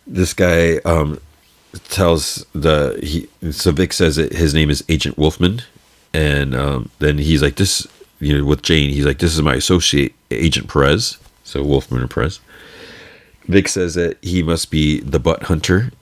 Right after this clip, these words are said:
So he mentions a year ago, the Bureau lost a bunch of butts. They brought him in for his skill set. He's like, "Some of them are dead. Some have been apprehended." But he recently came across the final subject. And he's like, "It was difficult to track."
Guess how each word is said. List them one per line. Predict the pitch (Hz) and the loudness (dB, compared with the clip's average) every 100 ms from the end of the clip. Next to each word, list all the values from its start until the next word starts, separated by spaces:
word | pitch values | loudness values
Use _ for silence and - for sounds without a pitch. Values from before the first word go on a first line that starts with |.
| - | -10
So | - | -2
he | 80 | 0
mentions | 76 80 - 78 | 0 0 0 0
a | 78 | 0
year | 78 82 85 | 0 2 2
ago, | 78 73 73 73 | 2 2 2 0
the | - 80 | -2 -2
Bureau | 69 76 76 73 | 0 0 2 2
lost | 71 71 76 | 2 0 -2
a | 64 | -2
bunch | 69 - | -4 -4
of | 65 | -6
butts. | 107 90 - - - - | -2 -2 -2 -6 -8 -8
They | 73 76 71 64 | -2 0 0 -2
brought | 50 76 71 | -2 0 0
him | - 90 76 | 0 0 2
in | 71 | -2
for | - 71 | 0 0
his | 69 | 0
skill | - - - 107 98 | -2 -2 -2 0 0
set. | - 71 73 - - - - - _ | 2 2 0 -4 -20 -20 -20 -20 _
He's | - | 0
like, | 80 73 | 0 2
"Some | 87 82 | 2 2
of | 76 | 2
them | |
are | 73 | 2
dead. | 69 85 90 82 - | 2 2 2 0 -4
Some | - 78 | -2 0
have | 71 67 | 0 0
been | 71 64 | -4 -2
apprehended." | 69 - 80 87 87 85 - - - - _ | -6 -2 0 2 2 0 -6 -18 -20 -20 _
But | 80 76 - | 0 0 0
he | 82 | 2
recently | 78 82 - 76 | 4 2 2 -2
came | 71 80 | 0 0
across | 73 - 76 71 | 0 0 0 0
the | - | -4
final | - 76 69 | 0 0 0
subject. | - 78 73 104 - - _ - | 0 0 2 0 0 -20 _ -4
And | 78 | 0
he's | 76 73 | 2 2
like, | 76 | 2
"It | 80 | 2
was | 76 | 2
difficult | - 85 80 76 71 | 0 -2 -2 -2 -2
to | 76 | -6
track." | - 76 98 - | -2 0 0 -4